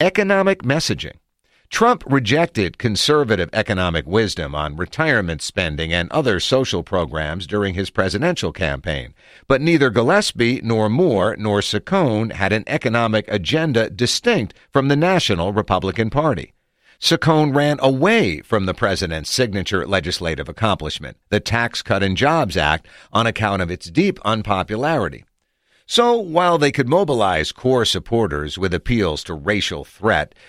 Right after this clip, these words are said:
they couldn't reach those cross-pressured voters, compete with conventional Democratic candidates, or overcome an active and energized Democratic electorate.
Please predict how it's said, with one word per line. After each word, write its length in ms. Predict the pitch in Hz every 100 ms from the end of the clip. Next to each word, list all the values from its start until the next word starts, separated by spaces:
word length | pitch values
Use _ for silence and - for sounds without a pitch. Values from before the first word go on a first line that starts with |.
| -
they 120 | 170
couldn't 400 | - 262 233 -
reach 320 | 143 151 -
those 300 | - 123 117
cross-pressured 1000 | - - 185 196 - - - 90 - 78
voters, 460 | 69 87 65 58 - _ _ -
compete 480 | 117 101 202 196
with 200 | - 95
conventional 600 | - 104 131 139 - 98
Democratic 600 | 80 92 80 - 78 71
candidates, 600 | - 78 73 73 98 135 - _ _
or 280 | 175 185 170
overcome 540 | 180 202 190 156 139
an 140 | 135 117 -
active 400 | 143 - 165 131
and 180 | 117 -
energized 840 | 160 147 87 90 76 73 101 -
Democratic 580 | 107 92 101 87 73 85
electorate. 540 | 123 185 - 76 -